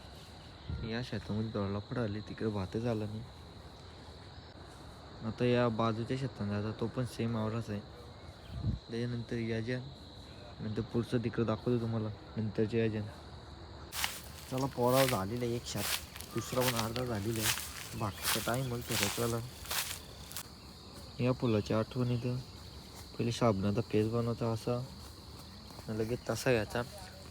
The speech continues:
याचा मोठा फुगा बनवतो. कमीत कमी आवरा मोठा फुगा व्हायचा हाताच्या आवरा. ते गेले ते दिवस, राहिल्या त्या आठवणी. मित्रांनो,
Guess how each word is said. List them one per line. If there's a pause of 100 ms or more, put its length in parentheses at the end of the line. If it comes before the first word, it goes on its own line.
(500)
याचा
मोठा
फुगा
बनवतो. (880)
कमीत (100)
कमी
आवरा
मोठा
फुगा
व्हायचा
हाताच्या
आवरा. (800)
ते
गेले
ते
दिवस, (300)
राहिल्या
त्या
आठवणी. (1700)
मित्रांनो,